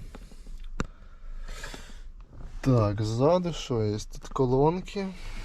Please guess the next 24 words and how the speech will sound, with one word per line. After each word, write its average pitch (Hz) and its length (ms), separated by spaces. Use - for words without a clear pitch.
Два 127 420
сидіння. 139 540
Ну, 175 200
для 180 100
дітей 143 340
тут 147 200
вистачить 127 560
місця, - 300
в - 40
принципі. 90 380
Я, 104 140
якби, 104 440
метр 107 300
вісімдесят. 113 640
Над 123 120
головою 147 420
місця 113 540
вистачає. 120 600
Місце 117 340
над 110 100
головою 113 480
є, 147 80
сиджу 117 440
рівно. 143 360